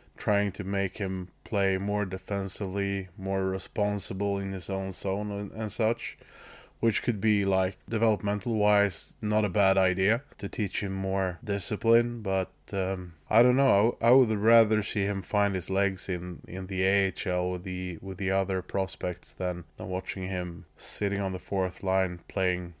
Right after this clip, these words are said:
just a couple of minutes, 'cause, um, I think he's earned it. I think he should be playing more, but as the team is winning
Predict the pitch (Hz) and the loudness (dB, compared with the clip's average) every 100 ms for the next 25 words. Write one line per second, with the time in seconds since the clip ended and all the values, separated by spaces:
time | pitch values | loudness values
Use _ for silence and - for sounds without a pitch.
0 | _ - 98 - - 92 - 92 95 95 | _ -8 -6 -6 -4 -4 -4 -6 -4 -4
1 | 85 - - - _ - 87 82 - 90 | -6 -8 -12 -14 _ -8 -8 -8 -10 -8
2 | 85 85 82 _ _ 104 107 139 131 104 | -8 -10 -14 _ _ -2 2 2 2 0
3 | 98 101 104 113 123 _ _ 104 101 107 | 0 0 4 4 2 _ _ -4 -2 -2
4 | 98 101 92 - 98 101 113 107 110 107 | -4 -6 -6 -4 -4 -2 -2 -2 2 2
5 | 107 110 110 113 95 92 87 - _ _ | 2 2 2 2 2 0 -2 -8 _ _
6 | - - - _ _ - 101 - 92 107 | -20 -20 -20 _ _ -2 0 -2 -2 0
7 | 107 98 95 95 98 104 107 | 2 0 -2 -2 0 0 -2